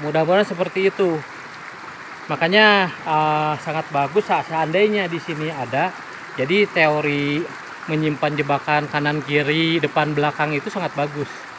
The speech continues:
Jadi ketika yang satu ada yang pindah atau nggak jadi bersarang, ya bisa masuk ke kotak yang sebelahnya atau yang depannya. Mungkin seperti itu. Kita lanjut, mudah-mudahan pindah ke sini. Ini kita nyebrang dulu.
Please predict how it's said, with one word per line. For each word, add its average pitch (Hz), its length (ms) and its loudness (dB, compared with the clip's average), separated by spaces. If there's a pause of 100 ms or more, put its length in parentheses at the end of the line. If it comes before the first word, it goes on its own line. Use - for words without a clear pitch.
(240)
Jadi 143 160 -4
ketika 165 320 -2
yang 147 160 2
satu 156 320 -2
ada 135 240 0
yang 135 220 0
pindah 135 340 2 (240)
atau 139 480 0 (400)
nggak 143 320 2
jadi 139 240 0
bersarang, 143 640 4 (160)
ya 139 80 -2
bisa 123 240 -4
masuk 139 320 -2
ke 190 140 4 (180)
kotak 175 320 2 (400)
yang 143 80 2
sebelahnya 147 640 4
atau 185 240 6
yang 156 160 4
depannya. 131 400 0 (640)
Mungkin 143 160 -4
seperti 160 480 -4
itu. 147 320 0
Kita 185 160 6
lanjut, 202 320 6 (160)
mudah-mudahan 180 480 6
pindah 196 320 4
ke 185 80 -2
sini. 208 320 4 (2750)
Ini 185 80 0
kita 190 160 4
nyebrang 185 400 6
dulu. 202 240 10